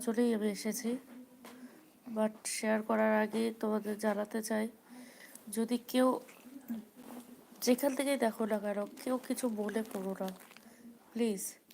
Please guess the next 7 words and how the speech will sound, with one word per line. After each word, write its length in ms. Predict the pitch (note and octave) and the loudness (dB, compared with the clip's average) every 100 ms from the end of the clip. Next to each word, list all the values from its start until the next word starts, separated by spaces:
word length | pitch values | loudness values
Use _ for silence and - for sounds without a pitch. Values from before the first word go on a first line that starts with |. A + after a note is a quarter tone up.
| - _ _ - | -20 _ _ -8
কেউ 140 | A3+ A#3 | -4 -4
কিছু 160 | A#3+ B3+ A3 G#3+ | -4 -4 -4 -2
নিজের 260 | G#3 A3+ A3 | 0 0 0
মতো 200 | A3 A3 A#3 G#3+ | -2 -4 -4 -4
মনে 180 | G3 G3+ | -4 -4
করো 180 | G#3+ G#3 | -4 -4
না। 60 | G3+ | -2